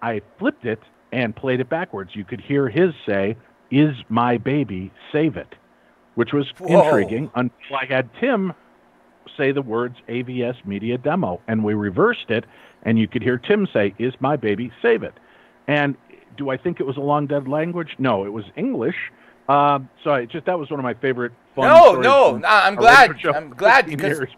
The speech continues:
Speaker 2: that, that fits in because it's still a, an, a language. Now, could you, if you were to estimate the time frame, I mean, did she sound like, uh, you know, twentieth century or, uh, fifteenth century?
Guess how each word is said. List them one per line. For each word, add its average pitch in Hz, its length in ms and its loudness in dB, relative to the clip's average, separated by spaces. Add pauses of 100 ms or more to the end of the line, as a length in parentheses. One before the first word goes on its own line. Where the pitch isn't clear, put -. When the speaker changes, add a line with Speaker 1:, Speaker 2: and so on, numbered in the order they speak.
Speaker 2:
that, 185 240 2
that 226 220 4
fits 233 300 0
in 226 180 6
because 180 380 0
it's - 140 -12
still 175 440 2
a, 156 240 -2
an, 151 280 -2
a 147 60 -4
language. 180 280 -2
Now, 190 140 2
could 190 260 -8
you, 240 160 -6
if 226 140 -6
you 285 80 -6
were 269 80 0
to - 100 -6
estimate 202 560 -6
the 165 120 -12
time 170 520 -4
frame, 135 320 -10
I 135 80 -4
mean, 139 160 -12
did 135 160 -12
she 160 140 -14
sound 147 320 -6
like, 135 280 -8
uh, - 200 -6 (420)
you 95 60 -18
know, 107 260 -12
twentieth 175 400 -8
century 165 640 -8
or, 120 460 -6
uh, - 80 -10
fifteenth 208 480 -10
century? 180 420 -10